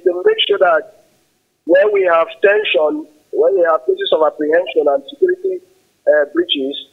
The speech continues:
uh, he steps in to make sure he douses such, uh, tension.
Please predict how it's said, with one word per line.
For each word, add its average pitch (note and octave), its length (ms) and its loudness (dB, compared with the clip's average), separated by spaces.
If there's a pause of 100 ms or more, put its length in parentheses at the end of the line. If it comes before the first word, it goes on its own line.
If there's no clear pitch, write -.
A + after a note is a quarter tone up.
(600)
uh, D3 600 2
he D3 280 -6
steps C#3+ 300 2
in D3 280 -8 (640)
to C#3 100 0
make D#3+ 280 0
sure D3+ 500 0
he C3+ 120 -12
douses D#3 420 0 (100)
such, C#3+ 400 -2
uh, B2+ 540 0 (220)
tension. D#3 400 0